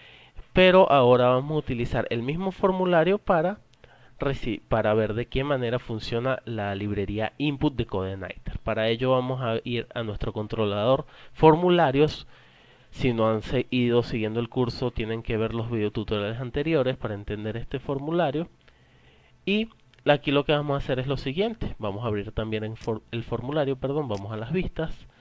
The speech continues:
Se llama formularios. Aquí tenemos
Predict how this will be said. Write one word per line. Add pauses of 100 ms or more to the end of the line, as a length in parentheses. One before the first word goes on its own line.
(1080)
Se
llama
formularios.
Aquí
tenemos